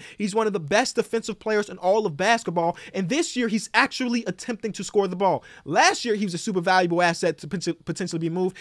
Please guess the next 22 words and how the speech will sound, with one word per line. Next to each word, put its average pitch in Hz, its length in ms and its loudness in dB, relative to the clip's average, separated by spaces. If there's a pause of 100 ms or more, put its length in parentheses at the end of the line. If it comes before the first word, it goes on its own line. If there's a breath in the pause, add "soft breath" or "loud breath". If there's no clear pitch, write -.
(100)
and 202 100 -6
that 294 80 4
was 294 120 0
before 240 240 0
he 226 80 2
would 220 100 -2
shoot 226 160 -2
a 202 60 -2
forty 233 200 2
percent 233 280 -4
from 214 100 -10
three. 330 240 0 (460)
He 320 160 6
has 175 220 4
this 294 220 0
year 339 120 2
and 254 100 -6
next 254 240 -2
year 185 140 -2
on 185 100 -4
this 185 100 -6
contract. 135 460 -4